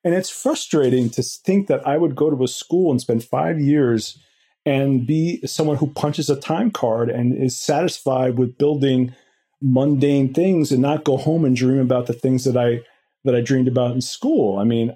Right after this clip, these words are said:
I, I would be dead inside. And it just, it's become painfully aware to me that certain people are just not interested in anything that e-, explores the boundaries of, of creativity, construction,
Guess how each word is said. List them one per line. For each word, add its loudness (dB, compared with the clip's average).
I, -8
I -4
would 0
be -2
dead 0
inside. -2
And -4
it -6
just, -8
it's -2
become -2
painfully 2
aware 2
to 2
me 2
that 0
certain 0
people -2
are 0
just -4
not 2
interested -2
in 0
anything 0
that 0
e-, -4
explores -2
the 0
boundaries 0
of, -4
of -6
creativity, 0
construction, -2